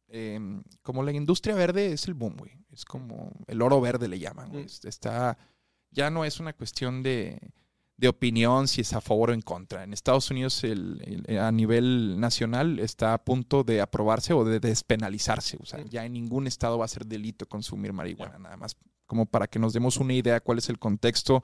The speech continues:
Speaker 2: Mm.
Speaker 1: a nivel global también. En Europa, ni se diga, muchos países también optan por esto.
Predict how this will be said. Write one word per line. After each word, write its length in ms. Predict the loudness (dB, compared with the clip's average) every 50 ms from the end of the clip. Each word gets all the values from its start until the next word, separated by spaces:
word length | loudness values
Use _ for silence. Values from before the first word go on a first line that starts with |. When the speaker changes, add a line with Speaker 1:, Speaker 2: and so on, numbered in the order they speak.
| 0 -8
Speaker 2:
Mm. 40 | -20 -20 -20 _ _ _ _ _
Speaker 1:
a 120 | -8 -6 -4
nivel 260 | -2 0 2 2 4
global 480 | 8 10 10 10 8 6 0 -4 -8
también. 460 | -10 -8 -6 -4 -2 -2 -2 -2 -2 -2
En 220 | -4 -4 -6 -6 -2
Europa, 340 | 0 2 4 4 4 2 0
ni 80 | 0 0
se 120 | -2 -2 -2
diga, 200 | 0 0 0 -2
muchos 240 | -2 -4 -6 -10 -10
países 380 | -6 -4 -4 -4 -4 -6 -8 -8
también 260 | -6 -6 -4 -4 -4
optan 240 | -4 -4 -4 -6 -2
por 160 | 2 4 4
esto. 320 | 4 4 2 0 -2 -2